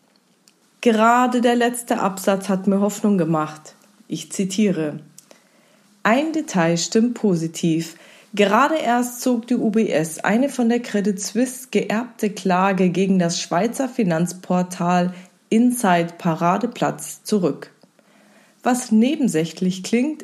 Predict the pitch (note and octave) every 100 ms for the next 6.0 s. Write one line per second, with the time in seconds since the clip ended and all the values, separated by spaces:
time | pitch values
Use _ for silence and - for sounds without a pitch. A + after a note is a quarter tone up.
0 | - F#3+ F#3 - F3 E3 - - E3 E3+
1 | G3 - E3+ - - D3 - _ _ _
2 | _ _ - G3 G3+ A#3+ A#3+ C4 D4+ -
3 | F#3+ F3+ G3 G3 A3 - A3+ - C#4+ C#4+
4 | D4 C#4 C4 - A#3 F#3 - E3 - E3+
5 | D#3 D#3+ - - F#3+ F#3+ - G#3+ A#3+ A#3+